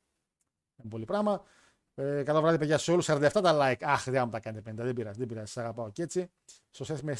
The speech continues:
style, ο ref κούνησε το χέρι του A J. Τι εννοείς κούνησε το χέρι του A J; Τι εννοείς κούνησε, το κάνει;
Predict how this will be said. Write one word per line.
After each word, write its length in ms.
style, 220
ο 140
ref 180
κούνησε 240
το 100
χέρι 220
του 260
A 40
J. 280
Τι 120
εννοείς 240
κούνησε 340
το 80
χέρι 240
του 60
A 200
J; 160
Τι 80
εννοείς 220
κούνησε, 340
το 60
κάνει; 220